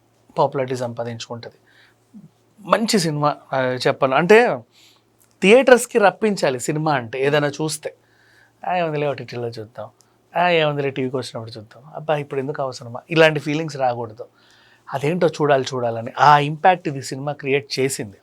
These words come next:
already. ఫస్ట్ నుంచి అతని లుక్ కానీ, అంటే ఒక, ఒక బండబారిన శరీరం ఏదో ఒక, ఆ, like some situation వల్ల, కొన్ని నాటకీయ పరిణామాల వల్ల అనుకోకుండా అమ్మాయి అటాచ్ అయింది. ఆ, టచ్ అయితే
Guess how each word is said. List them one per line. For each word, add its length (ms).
already. 260
ఫస్ట్ 300
నుంచి 200
అతని 280
లుక్ 280
కానీ, 300
అంటే 140
ఒక, 100
ఒక 240
బండబారిన 1080
శరీరం 720
ఏదో 540
ఒక, 440
ఆ, 420
like 260
some 220
situation 480
వల్ల, 320
కొన్ని 180
నాటకీయ 480
పరిణామాల 580
వల్ల 240
అనుకోకుండా 540
అమ్మాయి 240
అటాచ్ 360
అయింది. 280
ఆ, 260
టచ్ 220
అయితే 180